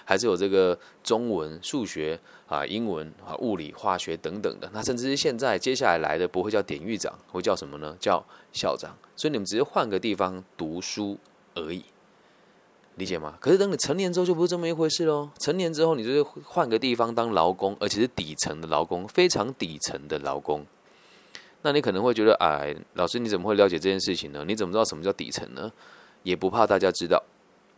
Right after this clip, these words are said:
小时候的我也犯过错，所以应该看我的长相也知道我绝非善茬，也不是一个容易被欺负的人。反之，我也不会去欺负别人。但我很能够理解你们的困难跟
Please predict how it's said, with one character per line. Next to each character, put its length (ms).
小 180
时 120
候 100
的 100
我 200
也 100
犯 180
过 160
错， 220
所 160
以 240
应 160
该 220
看 200
我 80
的 80
长 160
相 220
也 100
知 80
道 140
我 100
绝 220
非 160
善 220
茬， 320
也 160
不 140
是 120
一 80
个 120
容 200
易 60
被 140
欺 200
负 160
的 80
人。 240
反 200
之， 160
我 140
也 60
不 100
会 60
去 80
欺 180
负 140
别 180
人。 180
但 120
我 120
很 140
能 120
够 80
理 140
解 100
你 100
们 200
的 180
困 320
难 260
跟 280